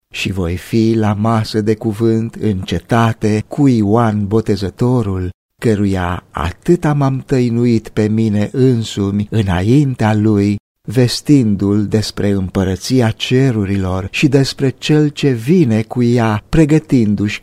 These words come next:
calea să se arate, iar el lua de la mine și împărțea vestea despre mine, fără să știe că eu eram, eu, cel ce îl învăța pe el despre împăratul împărăției cerurilor.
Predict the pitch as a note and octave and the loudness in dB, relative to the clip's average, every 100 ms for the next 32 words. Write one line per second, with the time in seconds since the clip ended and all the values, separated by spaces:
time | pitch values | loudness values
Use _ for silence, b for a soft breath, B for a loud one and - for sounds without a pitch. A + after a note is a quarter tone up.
0 | - C#3 C3+ A2 G2 F#2 G2+ A#2 - A2 | -4 0 0 0 -2 -4 -2 -4 0 0
1 | G2 G2 B2 B2+ - G2+ F2+ - _ _ | 0 0 0 0 -2 -4 -4 -8 _ _
2 | A2 F#2 F2 F#2+ G2 G2 G2 G#2 G2+ G2 | -2 -2 0 -2 0 2 2 0 -2 0
3 | G#2 A2 B2+ A#2+ A2 A2 G#2 G2+ A2 A2+ | 2 2 2 0 -2 0 0 0 0 0
4 | G#2+ A2+ A2+ - E3 D3+ D3 D3 D3 C#3 | 0 -2 -4 -2 2 2 0 -2 -4 -4
5 | - C#3 G2+ G2 G2+ A#2+ A#2 - - G2+ | -2 0 0 -2 0 2 2 -2 -4 -4
6 | G#2+ C3 C3 - A#2 A2+ B2 C#3 A#2 G2+ | 0 2 2 0 -2 0 2 0 2 0
7 | F#2 - _ - - B2 C#3 D3 - C#3+ | -2 -8 _ -20 -4 0 2 2 2 -2
8 | - - C#3+ B2+ A2 A2 - G#2+ G#2 A2 | -2 -4 0 4 2 2 0 0 2 4
9 | C3 C3 G#2+ G#2+ G#2 G2+ F#2+ E2+ E2 - | 4 2 2 2 2 0 0 -2 -6 -10
10 | _ - C3 C#3 D3 A#2+ G2+ G2+ - - | _ -6 0 4 4 4 0 -2 -8 0
11 | C#3 C3+ B2+ D3 C#3+ C#3+ C#3 C#3+ C#3+ - | 2 2 2 2 4 4 2 0 -2 0
12 | D#3+ D3+ - C3 A2+ G#2 G2+ G#2+ - D3 | 0 0 0 2 4 4 4 0 2 4
13 | D3 - - C3 C3+ C#3+ C3+ D3 C3 G#2+ | 4 2 -2 2 2 2 0 0 2 0
14 | - A2 A#2+ C3 C3+ C3 C3+ B2 - - | 0 2 2 4 2 2 0 0 -2 0
15 | A#2 G2+ G2+ - C#3 C#3 A#2 G#2 G2 F2+ | 2 2 0 0 2 2 2 0 -2 -2
16 | E2+ F2 | -4 -6